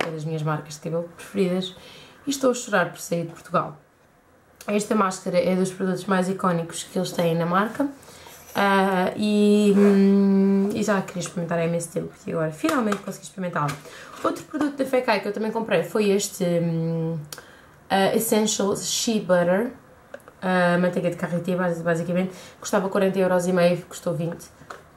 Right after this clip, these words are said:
What? E é basicamente um pote enorme de creme. Este creme é de styling, não é, não é, hum,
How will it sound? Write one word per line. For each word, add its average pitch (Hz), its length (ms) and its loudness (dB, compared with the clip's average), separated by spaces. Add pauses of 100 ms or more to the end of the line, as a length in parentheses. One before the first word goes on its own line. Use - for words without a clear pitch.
(120)
What? 269 640 -2 (1120)
E 214 220 4
é 190 80 2
basicamente 196 680 -2
um 233 80 -2
pote - 720 0
enorme 196 680 0 (720)
de 214 200 -2
creme. 175 420 0
Este - 220 -2
creme 214 400 2
é 202 100 0
de - 60 -10
styling, 196 480 -2
não 220 200 -2
é, 175 260 -2 (800)
não 196 300 4
é, 175 500 4
hum, 160 440 2